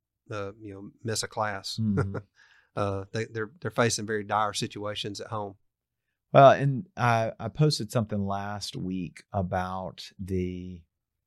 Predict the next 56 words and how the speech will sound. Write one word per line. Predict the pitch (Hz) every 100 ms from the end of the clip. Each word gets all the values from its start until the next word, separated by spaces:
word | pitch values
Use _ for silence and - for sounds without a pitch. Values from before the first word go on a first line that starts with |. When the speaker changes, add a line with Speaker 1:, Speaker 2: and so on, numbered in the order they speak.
| _ -
Speaker 2:
right | 117 - 123 151 151
when | 110 110 110
this, | 101 95 85 - -
uh, | 95 92 90 90 -
school | - - 117 107
decision | 95 - 101 98
was | 95 87
made. | 95 95 98 95 95 92 -
And | 95 95 95 92 92 _ _ _ -
I | 104
just, | 107 -
I | 98
think | 101 - 127 113
that | 98
there's | 101 98 92
such | - 110 -
a |
lack | 95 95 95 104 104
of | 98
emphasis | 98 95 98 - 95 -
on | 92 98 95
mental | 98 104 98
health | 98 113 147 - _ _ 104
Speaker 1:
Mm-hmm. | 98 104
Speaker 2:
and, | 104 101 101 101 98 90
you | 98
know, |
making | 98 104 107
these | 101 92
decisions. | 98 - 110 110 113 110 107
You | -
know, | 98
I | 95
understand | 110 104 - 110
that | 107
we're | 92 110 107
concerned | - 107 104 110
with | 110
safety | 110 107 104 - 113 110
and | 110
that | 107
the | 113
virus | 104 107 113 113 -
is | 117
real, | 107 110 110 110 110 110 101
although | 101 104
it's | 107 -
got | 110
a |
ninety-nine | 107 107 110 107 107
percent | 107 117 -
recovery | - 117 107 104
rate. | 104 104 101
Speaker 1:
Yeah, |
or | 101 104
more. | 107 117 101